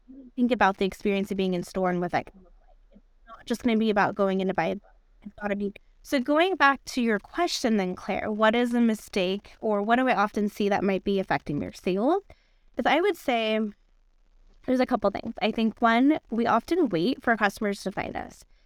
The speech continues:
And I like to say, if you are waiting, you're going to be waiting a long time for people to come in. You know, just because your doors are open for the day, maybe, you know, like, let's just say my experience,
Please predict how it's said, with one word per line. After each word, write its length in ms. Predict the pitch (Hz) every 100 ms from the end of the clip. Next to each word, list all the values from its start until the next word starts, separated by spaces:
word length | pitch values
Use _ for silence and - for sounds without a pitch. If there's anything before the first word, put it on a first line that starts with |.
| _
And 100 | -
I 220 | 220 262
like 160 | 349 359
to 100 | 285
say, 300 | - 170 196
if 140 | 208 -
you 180 | 226
are 160 | 370 339
waiting, 580 | 185 175 185 226 277 302
you're 200 | 226 247
going 160 | 349
to 100 | 392
be 140 | - 370
waiting 420 | 277 269 269 262 - -
a 120 | 220
long 500 | 196 196 196 196 196
time 240 | 196 -
for 140 | 202 -
people 240 | 202 175
to 80 | 170
come 180 | - -
in. 240 | - 202 - _ _ -
You 80 | 226
know, 120 | 220
just 260 | 233 240
because 280 | - 320 320
your 100 | 311
doors 260 | 240 214 214
are 120 | 220
open 240 | 190 202
for 120 | 202 202
the 120 | 196
day, 320 | 180 165 233 -
maybe, 240 | 233 240
you 180 | 247 240
know, 160 | 240 196
like, 220 | 196 196
let's 180 | 208 -
just 140 | 208
say 100 | 190
my 120 | 196
experience, 520 | 190 - 190 185 190